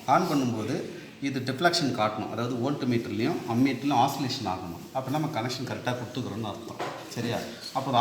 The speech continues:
ஆகலைனாக்கா ஏதாவது லூஸ் கனெக்ஷனா இருக்கலாம், அல்லது தவறா கொடுத்துருக்கலாம். இப்ப பாரு, ஆன் பண்ணுங்க.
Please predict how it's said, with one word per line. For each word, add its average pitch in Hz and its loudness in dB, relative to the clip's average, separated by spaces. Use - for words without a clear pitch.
ஆகலைனாக்கா 156 4
ஏதாவது 135 2
லூஸ் 143 -2
கனெக்ஷனா 113 -2
இருக்கலாம், 131 2
அல்லது 165 0
தவறா 127 4
கொடுத்துருக்கலாம். - -8
இப்ப 143 -2
பாரு, 139 0
ஆன் 135 2
பண்ணுங்க. 120 2